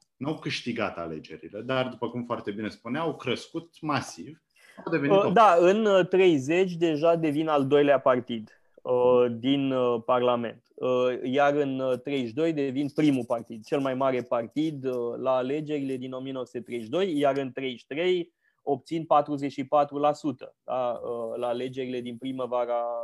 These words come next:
Speaker 2: uh, anului treizeci și trei, da, dup-, după ce, uh, Hitler devine cancelar. Uh, însă, uh,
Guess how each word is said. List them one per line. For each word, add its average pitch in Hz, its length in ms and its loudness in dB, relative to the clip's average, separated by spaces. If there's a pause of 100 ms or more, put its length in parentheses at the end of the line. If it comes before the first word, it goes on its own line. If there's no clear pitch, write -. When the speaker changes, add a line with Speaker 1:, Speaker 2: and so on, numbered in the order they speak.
(140)
Speaker 2:
uh, 117 380 -8 (120)
anului 127 320 -8
treizeci 120 240 -12
și - 60 -20
trei, 117 280 -12
da, 120 120 -6
dup-, 123 260 -10
după 143 240 -2
ce, 131 440 -6 (240)
uh, 127 200 -8
Hitler 139 320 -8
devine 127 360 -8
cancelar. 123 640 -6 (400)
Uh, 135 540 2
însă, 147 640 2 (300)
uh, 143 160 -6